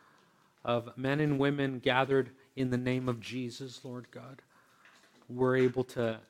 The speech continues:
to hear, Lord, this beautiful new thing that you're doing, God. Thank you, Lord, that we got to just, um, hear, Lord, prayers of wanting to be that, an influence for you, God,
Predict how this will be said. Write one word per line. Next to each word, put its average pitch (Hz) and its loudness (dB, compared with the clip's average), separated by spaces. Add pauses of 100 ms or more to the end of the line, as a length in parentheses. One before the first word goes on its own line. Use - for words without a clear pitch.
(140)
to 127 -4
hear, 131 -2
Lord, 113 -8 (420)
this 120 -14
beautiful 127 -10
new 117 -10
thing 113 -12
that 104 -6
you're 113 -8
doing, 113 -14
God. 123 -20 (960)
Thank 143 -2
you, 143 0
Lord, 131 2
that 117 0
we 127 -8
got 120 -2
to 131 -2
just, 117 -12
um, 113 -2
hear, 135 -4
Lord, 127 -4
prayers 143 -2 (420)
of 117 -6
wanting 147 -8
to 151 -14
be 131 -12
that, 113 0
an 120 -10 (100)
influence 127 -6 (560)
for 123 -2
you, 117 -2 (260)
God, - -20